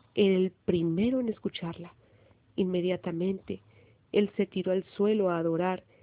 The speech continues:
y al bajar la, de la montaña, un tiempo después su rostro manifestaba la gloria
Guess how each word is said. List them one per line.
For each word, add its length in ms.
y 60
al 100
bajar 340
la, 200
de 160
la 100
montaña, 600
un 180
tiempo 320
después 420
su 120
rostro 380
manifestaba 680
la 120
gloria 440